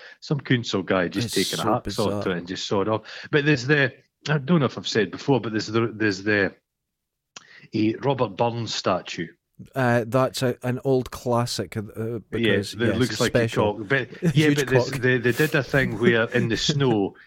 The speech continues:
Speaker 1: they made it look, somebody looked like footprints going from the statue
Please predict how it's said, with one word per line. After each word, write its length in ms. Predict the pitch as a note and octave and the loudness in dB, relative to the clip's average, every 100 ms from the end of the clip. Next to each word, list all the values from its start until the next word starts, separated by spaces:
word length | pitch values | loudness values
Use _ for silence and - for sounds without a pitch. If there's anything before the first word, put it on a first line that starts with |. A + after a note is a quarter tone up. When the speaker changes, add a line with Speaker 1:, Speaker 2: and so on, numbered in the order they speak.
| _ - | _ -2
Speaker 1:
they 120 | B2 | 0
made 240 | C3 B2+ | 2 2
it 100 | C3+ | 2
look, 340 | A#2+ B2+ - - | 0 -2 -4 -4
somebody 380 | C#3 C3 B2+ G#2 - _ - | -2 -2 -4 -6 -20 _ -8
looked 280 | B2 A#2+ | -8 -4
like 180 | B2 A2 | -4 -4
footprints 680 | - C#3 C3 A#2+ G2 E2+ - | -2 -2 -2 -2 -2 -2 -10
going 240 | - B2+ B2 | -2 0 0
from 180 | B2+ A#2+ | -4 -4
the 60 | |
statue 640 | - A#2+ A2 - - G#2 | -2 0 -2 -2 0 0